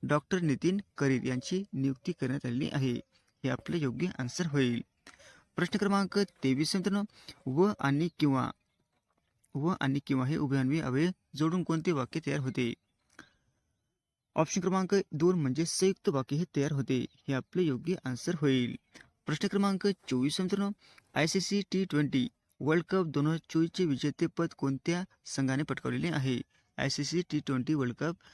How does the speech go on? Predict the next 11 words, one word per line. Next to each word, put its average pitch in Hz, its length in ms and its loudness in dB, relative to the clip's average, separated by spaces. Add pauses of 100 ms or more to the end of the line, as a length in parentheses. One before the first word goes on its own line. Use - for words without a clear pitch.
(180)
दोन 160 280 0
हजार 180 120 0
चोवीसचे 147 440 0
विजेतेपद 131 440 -2 (140)
कोणत्या 185 280 2
संघाने 135 340 -2 (100)
पटकावलेले 127 480 -2
आहे? 131 280 0 (220)
हा - 140 -8
पण 160 140 -4
प्रश्न 165 340 -6